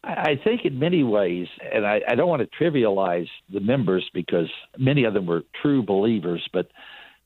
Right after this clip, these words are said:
they were more aspirational than, than actually effective. By eighteen seventy, I think probably some of their best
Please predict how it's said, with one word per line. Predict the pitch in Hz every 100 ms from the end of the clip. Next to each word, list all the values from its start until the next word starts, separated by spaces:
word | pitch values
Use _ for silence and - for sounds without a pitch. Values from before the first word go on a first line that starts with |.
| _ -
they | 123 147
were | 135 127 120
more | 135 156 156 -
aspirational | 143 147 - 117 113 120 - 85 98 85 - -
than, | 104 98 87 85 _ _ -
than | 87 101
actually | 101 98 - 92 82
effective. | - 95 - - - - - - _ _ _
By | 143 139 131
eighteen | 220 240 190 147 -
seventy, | 160 151 107 98
I | 104
think | 202 165
probably | - 139 135 135
some | - 123
of |
their | 101 95
best | 92 120 123